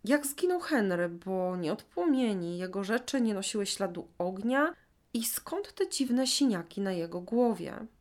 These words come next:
Jednak nawet po oględzinach prokuratora okręgowego Earla Killina, miejscowego koronera i lekarza,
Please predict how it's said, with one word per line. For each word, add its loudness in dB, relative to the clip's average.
Jednak 2
nawet 4
po -6
oględzinach -2
prokuratora -4
okręgowego -4
Earla -2
Killina, -4
miejscowego 0
koronera 0
i -6
lekarza, -2